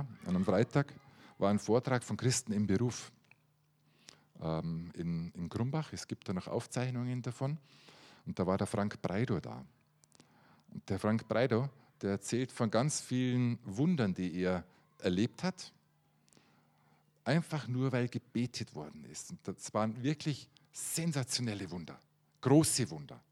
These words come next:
Wer so eine C D haben mag, kann mich gerne ansprechen. Ich habe welche dabei oder kann welche dann auch, auch noch nachliefern. Ähm, <clears throat>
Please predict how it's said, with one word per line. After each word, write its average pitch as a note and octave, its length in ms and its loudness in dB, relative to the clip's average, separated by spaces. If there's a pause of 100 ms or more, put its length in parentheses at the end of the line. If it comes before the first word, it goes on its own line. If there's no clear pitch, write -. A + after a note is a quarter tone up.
(760)
Wer F#2+ 120 -6
so B2+ 100 0
eine B2 100 4
C - 140 0
D A#2+ 180 2
haben D3 260 2
mag, E3 200 2
kann A#2+ 140 0
mich A#2 140 0
gerne A#2 240 0
ansprechen. D3 440 0
Ich A#2+ 120 -2
habe A2 140 2
welche G2+ 240 2
dabei G2+ 360 2 (600)
oder - 100 -6
kann G2 200 0
welche F2+ 200 0
dann E2+ 240 0
auch, D2+ 260 -6
auch E2+ 160 -4
noch E2+ 220 -6 (480)
nachliefern. F#2+ 680 2 (800)
Ähm, G2+ 360 2
<clears throat> G2+ 320 4